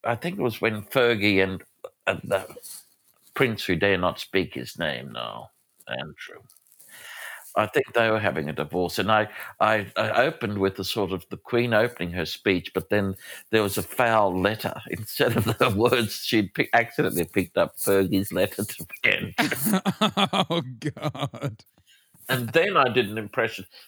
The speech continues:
Speaker 1: the Queen did an impression of Margaret Thatcher, and that's when they left and, uh,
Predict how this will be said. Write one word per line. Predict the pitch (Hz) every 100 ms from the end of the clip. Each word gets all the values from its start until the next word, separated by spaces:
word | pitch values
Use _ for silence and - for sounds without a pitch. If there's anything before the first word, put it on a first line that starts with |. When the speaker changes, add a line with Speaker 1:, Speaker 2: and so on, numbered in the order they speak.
| -
Speaker 1:
the | 117
Queen | - 190 202 185
did | 123
an | 101
impression | 107 104 107 - 104
of |
Margaret | 104 98 95 95 -
Thatcher, | 127 - - - - - -
and | - 101
that's | 151 -
when | 107 87
they | 78
left | 78 92 - - - _ - - - - _ - - _
and, | 104 101 101 107 - _ _
uh, | 95 95 92